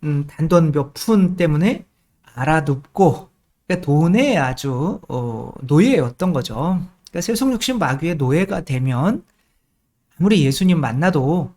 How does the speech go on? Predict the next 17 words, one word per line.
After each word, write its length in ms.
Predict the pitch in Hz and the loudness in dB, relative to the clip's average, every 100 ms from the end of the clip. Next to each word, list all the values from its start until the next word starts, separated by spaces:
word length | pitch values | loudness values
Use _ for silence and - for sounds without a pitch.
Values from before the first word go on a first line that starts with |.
| _ | _
그리고 380 | 135 127 196 | -10 -4 -4
성당에서 600 | 254 196 196 185 175 180 170 | -4 -4 0 0 0 -2 -2
봉사를 560 | 143 143 147 220 208 | 0 0 0 0 0
해도, 240 | 147 143 117 | -2 -4 -6
십일조를 800 | - - 214 220 208 202 170 156 | -4 -4 -2 -4 -2 -4 0 0
내도, 380 | 120 160 254 - - - | 0 -2 -2 -6 -20 -20
기도를 420 | - 170 147 143 | -4 -2 0 0
많이 400 | 135 - - 147 | -2 -6 -4 0
해도, 480 | 147 208 151 165 247 - _ _ _ - | 2 2 0 0 -2 -8 _ _ _ -10
예, 80 | 120 | -8
그 140 | - | -6
사람은 460 | 151 131 131 196 - | -4 -2 0 0 -2
신앙인이라 920 | - 220 220 202 175 147 131 196 - | -2 0 2 2 0 0 0 -2 -6
할 180 | - 196 | -10 -8
수가 480 | - 151 175 233 - _ | -8 -4 -2 -2 -8 _
없는 300 | 143 190 214 | 0 0 0
거죠. 420 | 139 143 190 147 | -2 0 -2 -2